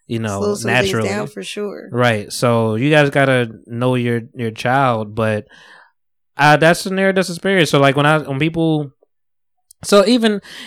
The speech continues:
Speaker 1: I know it may sound foolish and, and maybe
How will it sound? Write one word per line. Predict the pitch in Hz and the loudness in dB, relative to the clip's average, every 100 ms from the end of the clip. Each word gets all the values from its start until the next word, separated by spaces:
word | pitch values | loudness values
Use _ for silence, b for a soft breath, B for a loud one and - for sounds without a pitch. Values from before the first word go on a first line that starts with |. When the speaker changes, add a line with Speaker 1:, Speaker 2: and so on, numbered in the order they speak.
| B | B
Speaker 1:
I | 170 | 2
know | 214 | 4
it | 208 | 4
may | 196 | 4
sound | 170 175 165 156 139 | 4 4 6 4 4
foolish | - 156 156 156 - | 6 8 8 6 2
and, | 123 127 127 - | -6 -6 -8 -6
and | 123 123 | -6 -4
maybe | 131 139 135 131 127 120 117 | -2 0 0 -2 -2 -4 -8